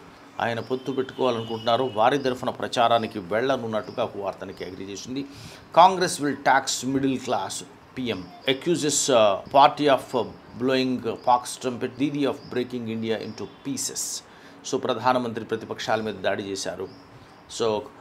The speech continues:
కాంగ్రెస్ రేపు వచ్చి ఈ మధ్యతరగతిని వీరబాదుడు బాదబోతోంది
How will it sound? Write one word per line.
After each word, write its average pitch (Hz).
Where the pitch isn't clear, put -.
కాంగ్రెస్ 135
రేపు 120
వచ్చి 120
ఈ 113
మధ్యతరగతిని 127
వీరబాదుడు 131
బాదబోతోంది 107